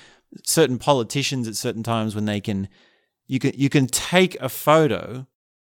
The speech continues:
of a politician at just the right time where they're glancing in just the right angle, and just judging on that photo, it looks like they're doing something dirty,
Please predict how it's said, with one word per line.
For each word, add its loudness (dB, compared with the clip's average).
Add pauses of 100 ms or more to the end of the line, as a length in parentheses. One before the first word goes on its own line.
(680)
of 2
a 2
politician 0 (260)
at -8
just 2
the 6
right 4
time 0
where 0
they're 0
glancing 2
in 2
just 0
the 0
right 2 (320)
angle, -2 (1500)
and 2
just 2
judging 4
on -2
that -6
photo, 4
it -4
looks 0
like 4
they're 0
doing 2
something -4
dirty, 2